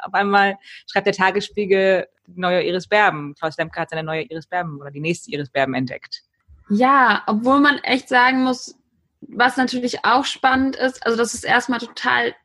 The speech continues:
Speaker 2: toll und das ist dann auch irritierend. Und dann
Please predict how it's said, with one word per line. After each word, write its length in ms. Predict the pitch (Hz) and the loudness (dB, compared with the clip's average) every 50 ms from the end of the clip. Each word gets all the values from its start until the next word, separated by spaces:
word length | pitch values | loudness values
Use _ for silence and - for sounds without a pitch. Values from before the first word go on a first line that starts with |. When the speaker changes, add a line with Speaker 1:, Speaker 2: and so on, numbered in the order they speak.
| _ | _
Speaker 2:
toll 400 | - - - 247 269 285 311 330 | -14 -6 0 2 2 4 4 2
und 160 | - - 240 240 | 2 0 -2 -2
das 120 | 247 254 | -4 -6
ist 140 | 240 - - | -8 -6 -4
dann 120 | 233 214 | -4 -2
auch 280 | - 214 220 208 - _ _ _ - | 0 -2 -2 -4 -8 _ _ _ -6
irritierend. 760 | - 240 214 226 202 202 - 254 254 269 294 311 330 359 330 - _ - - - - - - - - - _ _ _ _ - | -4 0 0 0 0 0 2 4 4 6 6 4 2 2 0 -4 _ -20 -20 -20 -20 -20 -20 -20 -20 -20 _ _ _ _ 0
Und 360 | 240 240 240 240 - 254 254 _ - | 2 4 4 4 2 -2 -12 _ 0
dann 380 | 233 220 226 240 240 233 - | 0 2 2 0 -2 -6 -8